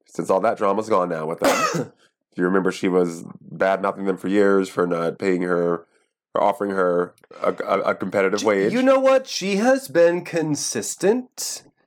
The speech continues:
Speaker 2: in her entire career, going
Speaker 1: Yes.
Speaker 2: all the way back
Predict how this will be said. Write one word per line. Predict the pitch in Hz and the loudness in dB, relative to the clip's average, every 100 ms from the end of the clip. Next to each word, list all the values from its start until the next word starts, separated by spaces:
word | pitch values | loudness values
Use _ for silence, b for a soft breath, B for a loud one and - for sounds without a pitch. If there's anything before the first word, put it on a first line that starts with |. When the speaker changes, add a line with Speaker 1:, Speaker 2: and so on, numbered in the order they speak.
| _ - | _ -2
Speaker 2:
in | 131 | 2
her | 143 127 | 4 4
entire | 113 101 - - 107 117 165 | 2 -2 -12 -4 0 2 0
career, | 175 202 156 147 139 | 0 -2 2 2 4
going | 110 98 | 2 2
Speaker 1:
Yes. | 82 65 92 104 131 | -2 -4 2 2 4
Speaker 2:
all | 139 147 147 151 151 156 156 151 156 | 4 4 4 4 4 4 6 4 4
the | 151 | 2
way | 139 | 2
back | 120 113 - | 2 2 -4